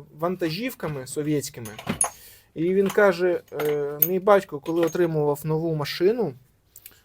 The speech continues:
з заводу, він брав нас, своїх дітей,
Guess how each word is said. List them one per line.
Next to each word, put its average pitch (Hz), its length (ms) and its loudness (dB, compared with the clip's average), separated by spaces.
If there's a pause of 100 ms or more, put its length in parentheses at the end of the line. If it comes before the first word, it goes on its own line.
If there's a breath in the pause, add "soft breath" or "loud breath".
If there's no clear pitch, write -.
(140 loud breath)
з 139 500 6 (260)
заводу, 143 720 6 (1080 loud breath)
він 170 280 2
брав 180 240 8
нас, 196 400 4
своїх 160 380 2
дітей, 180 580 4